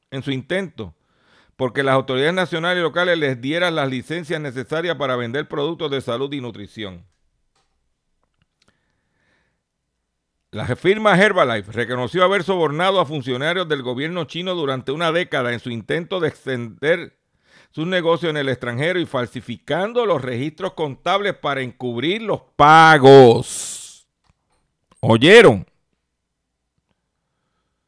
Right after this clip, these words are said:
Falsificando los registros contables para evitar, eh, para encubrir los pagos.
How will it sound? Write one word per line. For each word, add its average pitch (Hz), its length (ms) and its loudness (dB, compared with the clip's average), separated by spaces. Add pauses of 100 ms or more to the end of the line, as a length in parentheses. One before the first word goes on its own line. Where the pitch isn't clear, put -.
(260)
Falsificando 127 960 -4
los 160 180 2
registros 139 560 -4
contables 170 720 -4
para 143 280 -4
evitar, 127 640 -8
eh, 123 320 -12
para 131 240 -8
encubrir 123 560 -8
los 165 320 -2 (160)
pagos. 139 1500 6